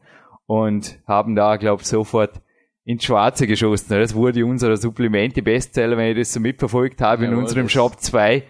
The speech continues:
Speaker 2: geht sehr
Speaker 1: innerhalb
Speaker 2: gut.
Speaker 1: kürzester Zeit. Gell. Also das war
Speaker 2: Weil's
Speaker 1: wirklich
Speaker 2: einfach
Speaker 1: einer
Speaker 2: wirklich
Speaker 1: der
Speaker 2: ein, ein breites Produkt ist.
Speaker 1: Ja, und es ist relativ exklusiv noch bei uns
Speaker 2: Ja.
Speaker 1: und es ist gut. Und ich glaube auch vom Preis her, ich meine, eine Büchse Eiweißpulver oder irgendwas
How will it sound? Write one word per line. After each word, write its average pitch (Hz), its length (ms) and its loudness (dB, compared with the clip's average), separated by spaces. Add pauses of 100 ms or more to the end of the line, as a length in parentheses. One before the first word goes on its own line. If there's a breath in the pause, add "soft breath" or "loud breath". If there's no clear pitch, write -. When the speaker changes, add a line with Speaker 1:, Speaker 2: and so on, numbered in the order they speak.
(220 soft breath)
Speaker 2:
geht 104 180 -6
sehr 262 100 0
Speaker 1:
innerhalb 127 260 4
Speaker 2:
gut. 139 100 -6
Speaker 1:
kürzester 139 460 0
Zeit. 117 360 2
Gell. 95 140 0
Also 101 180 -2
das 101 180 -2
war 107 140 0
Speaker 2:
Weil's 110 100 0
Speaker 1:
wirklich 104 200 -2
Speaker 2:
einfach 104 140 2
Speaker 1:
einer 127 200 2
Speaker 2:
wirklich 113 160 2
Speaker 1:
der 113 160 4
Speaker 2:
ein, 90 80 -10 (120)
ein 98 120 -12
breites 117 840 -4
Produkt 131 460 -4
ist. 143 300 -6
Speaker 1:
Ja, 131 200 4
und 160 100 2
es 110 120 -2
ist 131 220 0
relativ 131 380 2
exklusiv 127 560 -2
noch 127 180 -4
bei 117 180 0
uns 139 220 -2
Speaker 2:
Ja. 123 80 0
Speaker 1:
und 120 200 -4
es 117 160 -2
ist 135 240 -2
gut. 110 300 0
Und 107 100 0
ich 104 120 -2
glaube 113 320 2
auch 110 40 -2
vom 117 200 -6
Preis 110 340 0
her, 120 260 2
ich - 80 -10
meine, 107 260 -2
eine 107 140 0
Büchse 110 320 -2
Eiweißpulver 113 580 0
oder 107 100 0
irgendwas 117 520 -2